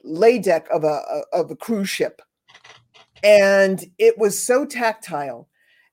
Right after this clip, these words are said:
and it was so wonderful, and everybody was so happy. And one of the most amazing things was I actually saw the process of what happens when a being walks through the door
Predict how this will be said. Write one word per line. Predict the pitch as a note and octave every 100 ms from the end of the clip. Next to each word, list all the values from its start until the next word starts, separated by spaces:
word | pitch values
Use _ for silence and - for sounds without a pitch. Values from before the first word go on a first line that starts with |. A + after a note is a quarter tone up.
| _
and | G3+ G3+
it | G3+
was | G3
so | - A#3+ B3+
wonderful, | C4+ A3+ G#3+ G#3 F3+ D#3
and | D#3
everybody | G#3 B3 A3+
was | G3 F3
so | A3+ A3
happy. | A3 G3 F#3+ D#3+ -
And | E3+ G3+ G3+
one | D4 G4
of | C#4+
the |
most | B3 A#3+ B3+ -
amazing | F#3+ G3+ G#3+ C4+ C#4+ D#4 C#4+
things | A#3+ E3+ C#3 - - - _ _ _ _ _ _
was | E3 F#3+ G3+ G3+ - _ -
I | F#3+ G#3+ -
actually | G#3 A#3+ - - C4+ C4 A#3
saw | - G#3 F#3
the | F#3
process | F#3+ - - G#3+ B3 - - C3+ - - - - - _ _ _ _
of | F3+ D#3
what | E3 F#3+
happens | F#3+ A3+ B3 A#3+ D#3 C#3 C3 - - _
when | - F3 F3+
a |
being | F3 A3+ A3+ F3 D#3+ D#3
walks | E3+ F3 F3 -
through | - D#3+
the | D#3
door | B2 - -